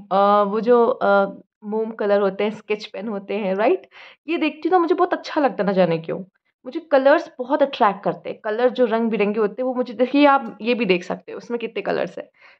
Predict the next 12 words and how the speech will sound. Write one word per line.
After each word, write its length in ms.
मुझे 160
कलर्स 560
बहुत 500
अच्छे 240
लगते 280
हैं, 240
बहुत 440
ज़्यादा। 360
तो 120
मैं 140
वही 380
चीज़ 280